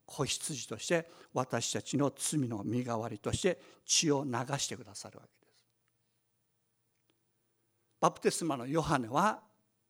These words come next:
イエス様が世の罪を取り除く神の子羊であると証言をしました。そしてその役割が終わった後、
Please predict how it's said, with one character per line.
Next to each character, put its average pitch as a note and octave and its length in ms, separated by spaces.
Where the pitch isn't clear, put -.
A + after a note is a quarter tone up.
イ D#3+ 80
エ E3 40
ス - 100
様 B2 260
が G#3 280
世 D3 140
の C3+ 120
罪 C3 300
を A2+ 80
取 C#3+ 200
り B2+ 40
除 B2+ 240
く - 80
神 D#3 240
の A#2 120
子 - 200
羊 C#3+ 400
で D#3 80
あ B2+ 80
る B2+ 80
と A3 180
証 C#3+ 300
言 A#2+ 240
を G#2+ 60
し - 180
ま A2 160
し - 120
た。 - 100
そ C4 180
し - 60
て C4+ 100
そ C4+ 160
の B3+ 240
役 A3 360
割 A#3 260
が G3 220
終 A#3 240
わ - 60
っ - 40
た - 260
後、 A#3 400